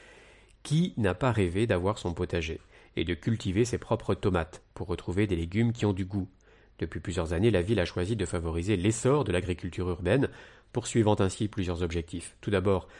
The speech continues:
la réappropriation de l'espace public, mais aussi la végétalisation de la ville et enfin le développement du lien social. L'idée est aussi de favoriser la biodiversité et de transmettre aux jeunes générations le lien avec la nature en leur apprenant à respecter ses rythmes.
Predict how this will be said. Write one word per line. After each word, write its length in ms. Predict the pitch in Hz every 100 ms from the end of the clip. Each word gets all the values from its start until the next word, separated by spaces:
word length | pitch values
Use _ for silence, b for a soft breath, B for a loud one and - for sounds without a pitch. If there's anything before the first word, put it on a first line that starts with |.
| B
la 160 | - 87
réappropriation 880 | 85 117 123 - 110 - 98 95 104
de 60 | 92
l'espace 300 | 85 87 -
public, 320 | 90 127 -
mais 180 | 92 85
aussi 260 | 90 147 143 B B
la 100 | 85
végétalisation 840 | 80 92 123 120 120 107 101 95 101
de 60 |
la 100 | 90
ville 220 | 82 120 - -
et 140 | 131
enfin 320 | 98 - 87
le 100 | 101
développement 500 | 117 95 87 82 -
du 100 | 107
lien 180 | 113 95
social. 500 | 95 85 - - - _ _ _ _ _ _ _ _ B B B B
L'idée 240 | 113 131
est 140 | 185 104
aussi 220 | 110 180
de 100 | 107
favoriser 460 | - 92 87 98 120
la 100 | 92
biodiversité 760 | 95 90 87 90 - 85 82 b b b -
et 40 |
de 80 | 85
transmettre 540 | - 92 85 131 139
aux 80 | 87
jeunes 200 | 82 95
générations 500 | 92 87 85 80 135
le 100 | 110
lien 280 | 85 95 120
avec 200 | 92 85
la 80 | 90
nature 440 | 87 85 143 131
en 40 | 92
leur 200 | 87 101
apprenant 400 | - - 98 110
à 40 |
respecter 400 | 85 - 85 101
ses 160 | 90 87
rythmes. 280 | 85 -